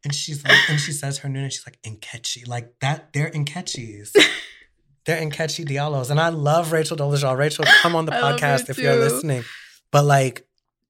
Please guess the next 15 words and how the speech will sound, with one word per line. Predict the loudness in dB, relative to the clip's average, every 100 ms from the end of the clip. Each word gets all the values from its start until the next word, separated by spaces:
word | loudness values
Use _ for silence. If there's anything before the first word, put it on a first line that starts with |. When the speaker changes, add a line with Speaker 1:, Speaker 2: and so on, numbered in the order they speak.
| _ -4
Speaker 1:
you're | -2
an | 0 0
Nkechi. | 0 -2 -4 -6 -8 -8 -4
That's | 0 2 0
what | -4
I'm | -4
gonna | -2
call | 2
him. | 2 2 -2 -2 -4 -6 0
Speaker 2:
<laughs> | 2
Nkechis. | 4 2 -2 -4 -6 -2 -4 -4 -8 -4
Speaker 1:
You're | -2
an, | 0 -2 -4
you're | -4 -2
an | -2